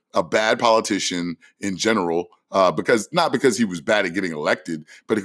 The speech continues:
because he was bad at delivering on the things that he promised. Um, and he was not a good president. He wasn't a good president.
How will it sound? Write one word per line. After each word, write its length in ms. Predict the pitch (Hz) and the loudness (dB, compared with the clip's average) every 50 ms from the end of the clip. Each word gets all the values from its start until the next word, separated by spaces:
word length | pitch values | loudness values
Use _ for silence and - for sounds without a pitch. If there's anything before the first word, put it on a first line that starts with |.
| 104 95 95 | -4 -4 -4
because 280 | 117 98 123 120 101 | -2 0 0 0 2
he 80 | 110 117 | 2 2
was 160 | 107 101 82 | 0 0 0
bad 260 | 76 107 110 113 98 | 0 2 2 2 2
at 100 | 90 78 | 0 -2
delivering 600 | 92 92 87 85 110 135 139 131 120 98 87 85 87 | -4 -4 -2 0 0 0 2 2 0 0 0 -2 -2
on 120 | 92 90 | -4 -4
the 80 | 87 82 | -6 -6
things 220 | - 101 101 92 | -6 -4 -4 -4
that 80 | 85 85 | -6 -8
he 80 | 85 76 | -10 -8
promised. 640 | - - 98 110 113 85 78 76 73 - - - _ - - - - _ | -2 0 2 2 2 0 -2 -6 -10 -10 -12 -12 _ -20 -20 -20 -12 _
Um, 220 | 92 95 95 92 92 | -2 0 0 0 0
and 120 | 113 120 135 | 0 0 0
he 80 | 151 | 0
was 180 | 147 156 143 135 | -2 -4 -4 -2
not 200 | 151 147 151 156 | -2 0 0 0
a 40 | 156 | 0
good 160 | 160 151 - | -2 0 0
president. 400 | 151 156 160 131 101 87 - - _ _ _ _ _ _ | 0 2 2 0 -2 -4 -6 -8 _ _ _ _ _ _
He 60 | - | 0
wasn't 300 | 117 123 127 131 123 131 | 2 4 4 4 4 2
a 40 | 131 | 2
good 160 | 123 120 120 | 2 0 2
president. 360 | 113 120 123 104 95 82 - | 2 2 2 2 0 -2 -6